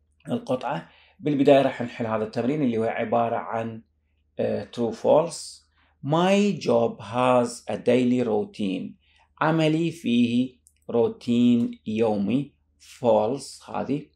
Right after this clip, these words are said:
ليش؟ لأن هو أصلًا دا يقول ماكو يومين من الشابهات. We do not encourage،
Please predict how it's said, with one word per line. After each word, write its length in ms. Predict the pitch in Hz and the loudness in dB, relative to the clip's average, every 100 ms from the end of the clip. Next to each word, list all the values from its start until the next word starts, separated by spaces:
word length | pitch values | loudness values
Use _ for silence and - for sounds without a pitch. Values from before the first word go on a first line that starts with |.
| _ _ - | _ _ -2
ليش؟ 280 | 131 147 139 | -2 -2 -4
لأن 100 | 147 | -6
هو 180 | 175 | -4
أصلًا 220 | 190 - 147 | -6 -4 -2
دا 80 | |
يقول 360 | 135 135 139 131 _ _ _ | 2 4 2 0 _ _ _
ماكو 280 | 135 151 147 | -4 -4 0
يومين 260 | 127 127 131 | 2 2 2
من 60 | |
الشابهات. 580 | 107 - 98 90 - - _ _ - _ - | -2 -6 -8 -8 -12 -16 _ _ -20 _ -2
We 40 | |
do 220 | 185 160 190 | -2 2 4
not 280 | 226 247 - _ 175 | 4 2 -2 _ 0
encourage، 800 | 185 185 - - 104 101 101 | 0 -2 -8 -4 -2 -2 -4